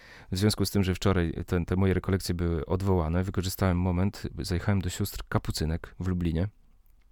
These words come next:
i spotkałem się z nimi. Okazało się, że przeżywają swoją sto dwudziestą trzecią rocznicę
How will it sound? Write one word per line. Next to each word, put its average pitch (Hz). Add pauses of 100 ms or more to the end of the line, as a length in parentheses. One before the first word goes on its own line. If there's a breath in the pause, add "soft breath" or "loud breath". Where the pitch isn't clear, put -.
(480)
i 98 (920 loud breath)
spotkałem -
się -
z 87
nimi. 92
Okazało 104
się, 95
że 92
przeżywają 92
swoją 92
sto -
dwudziestą 98
trzecią 92 (560 soft breath)
rocznicę 92